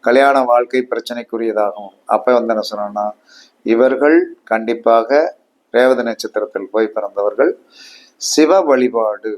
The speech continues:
ஞாயிற்றுக்கிழமை, ஞாயிற்றுக்கிழமை சிவனை வழிபட்டு தேனாபிஷேகம் பண்ணி வில்வ மாலை போட்டு வழிபாடு பண்ணுங்கள். கண்டிப்பாக வாழ்க்கையில் பெரிய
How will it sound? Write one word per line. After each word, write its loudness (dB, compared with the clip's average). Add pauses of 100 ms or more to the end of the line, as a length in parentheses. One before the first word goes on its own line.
(840)
ஞாயிற்றுக்கிழமை, 0
ஞாயிற்றுக்கிழமை -2
சிவனை 2
வழிபட்டு 2 (140)
தேனாபிஷேகம் -2
பண்ணி -4
வில்வ 2
மாலை 0 (140)
போட்டு 2 (1120)
வழிபாடு 2 (100)
பண்ணுங்கள். -12 (200)
கண்டிப்பாக 0
வாழ்க்கையில் 0
பெரிய 0